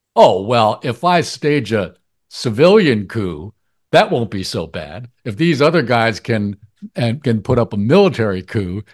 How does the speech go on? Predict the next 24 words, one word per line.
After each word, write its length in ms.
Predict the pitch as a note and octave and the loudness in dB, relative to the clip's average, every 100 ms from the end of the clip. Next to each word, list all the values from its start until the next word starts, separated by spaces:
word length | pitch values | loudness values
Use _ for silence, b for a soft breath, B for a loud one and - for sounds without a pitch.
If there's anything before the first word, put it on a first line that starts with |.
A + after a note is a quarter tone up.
| b | b
and 140 | - A2 | -6 0
nothing 300 | A#2+ A#2+ A2+ | 0 0 -2
happens 360 | B2+ A#2 A2 F#2 | -2 -2 -6 -4
to 100 | G#2 | 0
them, 520 | D3+ D3+ B2+ D#3+ - _ _ G#2+ | 2 4 2 -2 -6 _ _ -2
then, 480 | A#2+ A#2+ A#2 A#2+ _ _ _ _ - | 2 2 2 -4 _ _ _ _ -10
uh, 420 | C#3+ A#2 A2+ G#2+ - _ C#3+ | -4 -2 -2 -2 -6 _ -2
I 180 | C#3+ | 0
might 260 | C3+ B2+ B2+ | 2 0 0
be 120 | B2 | -2
able 160 | A#2 G#2 | -2 -4
to 80 | A2 | -6
get 160 | A2+ | -6
away 240 | G2+ G#2+ G2 | -4 -6 -6
with 120 | F2+ | -10
this." 220 | C#2+ - | -16 -6
Now, 120 | C#3+ | -4
that 380 | C#3 F3+ E3+ - | 2 4 4 0
might 400 | C3+ C#3+ D3 C3+ | -4 0 -2 -2
not 420 | A#2+ B2 A2+ F#2 | 0 0 0 -4
be 200 | G#2 F#2+ | -10 -10
what's 280 | D#2+ F2 - | -10 -12 -8
happening 500 | G2+ F2+ D#2+ D#2 C#2 | -8 -8 -12 -16 -16
here. 220 | E2 C#2+ | -18 -18